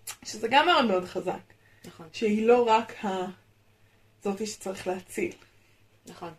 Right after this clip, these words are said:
Speaker 2: היא חלק מהעוזרים, היא כזה, חלק מה-,
Speaker 1: מה-, כן, מהיחידה,
Speaker 2: מהצמיחה.
Speaker 1: מהסקוואד.
Speaker 2: בדיוק, כן.
Speaker 1: שזה כיף.
Speaker 2: Mm.
Speaker 1: יש שם עוד ש-,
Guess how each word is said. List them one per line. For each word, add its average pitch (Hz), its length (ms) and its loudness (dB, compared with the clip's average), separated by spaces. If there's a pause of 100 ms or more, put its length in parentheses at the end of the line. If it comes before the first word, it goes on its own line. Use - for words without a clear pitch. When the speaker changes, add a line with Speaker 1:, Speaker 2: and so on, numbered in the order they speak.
(200)
Speaker 2:
היא 185 100 -14
חלק 214 220 -4
מהעוזרים, 196 600 -10
היא 139 80 -20 (120)
כזה, - 180 -16
חלק 175 260 -10
מה-, 160 520 -14 (560)
Speaker 1:
מה-, 202 320 -2 (120)
כן, 330 260 0
מהיחידה, 190 540 4
Speaker 2:
מהצמיחה. 180 180 4
Speaker 1:
מהסקוואד. 196 500 4 (200)
Speaker 2:
בדיוק, 170 340 -16
כן. 170 180 -10 (220)
Speaker 1:
שזה 185 240 -12
כיף. - 340 -10 (240)
Speaker 2:
Mm. - 40 -10
Speaker 1:
יש 240 80 -6
שם 381 120 2 (480)
עוד 226 140 2
ש-, - 160 -12